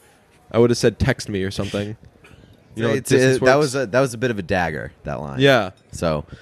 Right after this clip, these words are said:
Speaker 2: uh, yeah, not a lot of, like, not a lot of strong thoughts on First Man, to be honest with you.
Speaker 1: Yeah, not, not very good. Uh, there was one cool moment. Uh, they are about to,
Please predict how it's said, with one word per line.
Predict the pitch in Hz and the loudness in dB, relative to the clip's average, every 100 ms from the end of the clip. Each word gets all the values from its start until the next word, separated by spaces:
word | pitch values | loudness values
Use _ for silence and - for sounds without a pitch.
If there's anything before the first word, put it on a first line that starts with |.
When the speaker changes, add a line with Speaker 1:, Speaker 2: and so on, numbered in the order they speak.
| _ | _
Speaker 2:
uh, | 95 95 98 101 | 0 4 6 4
yeah, | 143 170 | 4 4
not | 160 180 214 | 6 6 6
a | |
lot | 220 185 | 6 4
of, | 156 117 | 2 -2
like, | 123 - | 0 0
not | 135 151 | 2 0
a | 180 | 2
lot | 156 | 2
of | 120 | 2
strong | - 107 | 0 -2
thoughts | 92 90 80 87 | -2 -4 -4 -10
on | |
First | 80 85 82 | -14 -12 -10
Man, | 73 69 | -12 -12
to | 65 | -8
be | 82 | -6
honest | 76 65 65 | -6 -8 -12
with | - | -4
you. | 131 | -2
Speaker 1:
Yeah, | 120 107 143 | 0 -2 -4
not, | 143 143 | -2 -2
not | 143 143 131 | -2 -2 0
very | 127 117 | 0 0
good. | 110 101 95 | 0 -2 -2
Uh, | 131 123 120 120 | 0 2 2 0
there | 127 135 | 2 4
was | 151 143 | 6 4
one | 127 131 | 0 -2
cool | 123 123 | -2 -2
moment. | 113 104 98 95 - | 0 -4 -4 -10 -8
Uh, | 98 95 | -6 -6
they | 98 107 | -4 -4
are | 107 | -2
about | 107 113 110 - | -2 0 -4 -4
to, | 120 113 110 110 | -4 -2 0 -2